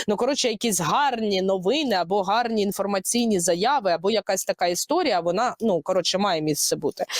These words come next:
Знову в мене випадають якісь приїзди, поїздки, які приносять якісь результати. І тут або до нас хтось припреться, або ми кудись поліземо. М, от,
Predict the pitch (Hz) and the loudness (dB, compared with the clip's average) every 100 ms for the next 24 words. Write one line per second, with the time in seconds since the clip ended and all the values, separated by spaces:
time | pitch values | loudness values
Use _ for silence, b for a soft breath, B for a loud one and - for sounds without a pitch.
0 | 523 480 B 208 277 285 240 247 240 214 | -2 -2 B 0 2 0 0 0 0 0
1 | 208 226 247 220 226 - 233 - 226 214 | -2 0 0 0 -4 -2 -4 -2 -2 2
2 | 240 196 190 208 220 208 233 - - 208 | 0 2 -2 0 -2 0 0 -2 -2 -2
3 | 190 214 196 214 214 185 190 190 - 202 | -2 -4 -4 0 0 0 -2 -2 -2 0
4 | 196 190 190 185 160 143 - 196 - 208 | 0 0 0 0 -2 -2 -2 -2 -2 -2
5 | 196 196 190 190 175 - 214 214 - 240 | -2 0 0 2 0 0 -2 0 0 0
6 | 233 226 - 196 185 190 175 - 185 214 | 0 0 2 0 2 0 0 0 0 -2
7 | - 233 240 208 247 262 349 B B 440 | 0 0 2 2 2 2 0 B B -4
8 | B 240 240 233 254 247 | B 2 4 4 2 2